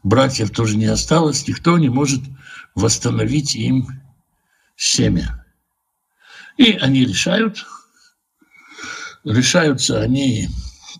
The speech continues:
на отчаянный шаг, э, напоить своего отца и возлечь с ним,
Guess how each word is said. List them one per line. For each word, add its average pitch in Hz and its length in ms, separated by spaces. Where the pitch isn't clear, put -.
на 117 340
отчаянный 107 520
шаг, 151 480
э, 82 500
напоить 123 640
своего 98 360
отца 117 640
и 110 140
возлечь 95 540
с - 40
ним, 185 320